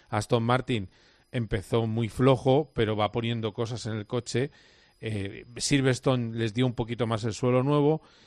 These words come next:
y si consiguen ponerlo a punto con el nuevo alerón delantero, pues puede ir bien, si respeta el tiempo. Pero ya te digo que el tiempo, sobre todo mañana, eh, y sábado, no, en principio no llovería,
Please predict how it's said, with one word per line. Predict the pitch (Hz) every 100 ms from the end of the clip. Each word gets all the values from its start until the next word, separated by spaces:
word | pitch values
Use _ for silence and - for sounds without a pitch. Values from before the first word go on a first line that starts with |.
| _ _
y | - 107 107
si | - 110 104 101
consiguen | 110 104 - 113 113 110 104
ponerlo | - 113 110 110
a | 104
punto | 120 117 107
con | 110
el | 107
nuevo | 113 113
alerón | 110 113
delantero, | 117 117 123 123
pues | 143 135
puede | - 110 98
ir |
bien, | 92 95 95 _
si | - - 117
respeta | 110 - 110 120
el |
tiempo. | 95 104 92
Pero | 92 98
ya | 101
te | 107
digo | 113
que | 107
el | 104
tiempo, | 98 110 123
sobre | 110 120
todo | 104 120 107 - _ _ _ _ 120 117
mañana, | 120 117 120 131 123 104 98 104 113
eh, | 107 107 104 107
y | 107 104
sábado, | - 123 110 101 92 -
no, | - 104 113 117
en | 107
principio | 107 - 131 110
no | 107
llovería, | 110 113 117 120 139